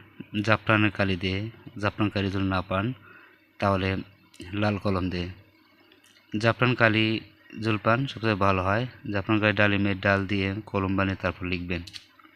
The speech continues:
তো তারপর যদি না পারেন লাল কালিতে লিখবেন। এই লেখার আগে এগারো বার দরুদ শরীফ পড়ে নেবেন এবং লেখার পরে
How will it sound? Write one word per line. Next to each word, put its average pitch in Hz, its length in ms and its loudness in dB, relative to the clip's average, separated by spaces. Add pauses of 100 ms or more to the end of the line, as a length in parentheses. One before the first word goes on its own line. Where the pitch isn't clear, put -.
(1200)
তো 123 120 -2 (420)
তারপর 120 260 4
যদি 117 160 2 (460)
না 107 200 6
পারেন 110 320 4
লাল 110 180 4
কালিতে 98 320 0
লিখবেন। 92 380 -2 (1400)
এই 110 100 -4
লেখার 104 340 0
আগে 95 260 0 (1900)
এগারো 120 280 4
বার 120 160 6
দরুদ 113 180 2
শরীফ 120 220 0
পড়ে 101 200 2
নেবেন 95 380 0
এবং 101 240 0 (120)
লেখার 98 320 0
পরে 101 260 0